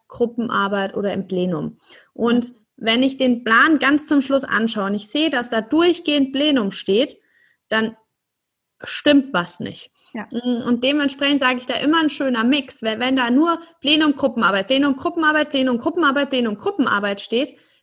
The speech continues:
Speaker 1: dann ist es auch wieder so, hm, dann bau doch mal eine Partnerarbeit ein, bau doch mal vielleicht eine Einzelarbeit ein, also so, dass da ein schöner Mix ist,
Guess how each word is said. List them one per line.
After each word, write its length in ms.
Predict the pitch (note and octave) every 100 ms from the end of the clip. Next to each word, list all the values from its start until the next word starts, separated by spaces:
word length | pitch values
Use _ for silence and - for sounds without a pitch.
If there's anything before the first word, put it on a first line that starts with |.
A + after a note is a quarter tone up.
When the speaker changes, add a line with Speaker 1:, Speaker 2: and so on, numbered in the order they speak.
| _
Speaker 1:
dann 220 | - A#3 B3
ist 120 | C4
es 160 | C4+ -
auch 320 | - D4+ D4+
wieder 300 | D#4 C#4 A#3+
so, 400 | A3+ A3 G#3 - _ _
hm, 600 | C4 D#4 E4 D4+ G#3+ F3+ - - _ _ _
dann 200 | - A3+
bau 200 | A#3 B3+
doch 160 | C#4 B3+
mal 140 | C#4
eine 120 | C#4
Partnerarbeit 960 | C#4 - D#4 D#4+ D#4+ D#4 C#4+ C#4 C#4 C4+
ein, 420 | - C3 B3+ B3
bau 220 | B3 G3+ G#3
doch 200 | G#3 G#3+
mal 240 | G#3 G#3
vielleicht 320 | - A#3 A3+
eine 160 | C#4+ -
Einzelarbeit 800 | D#4 F4+ E4 - B3+ B3+ C4 -
ein, 160 | B3+ B3+
also 240 | A#3 A#3+
so, 140 | A3+
dass 240 | B3 A#3+ A#3+
da 140 | B3+
ein 120 | C#4+
schöner 640 | C4+ - D4 D4+ E4 D#4 C#4
Mix 400 | C4 D4 - -
ist, 260 | B3 C4